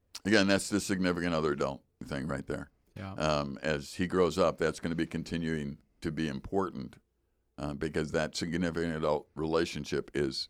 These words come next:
Speaker 1: is critical to find people that mirror what you believe,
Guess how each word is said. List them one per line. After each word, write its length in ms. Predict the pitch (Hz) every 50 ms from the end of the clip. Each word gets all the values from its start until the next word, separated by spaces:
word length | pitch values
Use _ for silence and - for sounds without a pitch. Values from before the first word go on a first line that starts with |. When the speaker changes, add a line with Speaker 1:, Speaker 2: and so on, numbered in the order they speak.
| _
Speaker 1:
is 160 | 85 78 73
critical 840 | - - - - - - 101 101 104 101 - - 64 57 53 50 - _ _ _ _ _ _ _ _ _
to 100 | - 90
find 320 | - - 87 87 90 92 90
people 280 | - 87 85 - 80 73
that 200 | 73 76 - - - _ _ _ _ _ _
mirror 480 | - 82 90 95 95 98 104 110 117 117
what 240 | 101 95 95 - -
you 100 | 87 87
believe, 560 | 85 87 85 82 76 65 58 58 - - -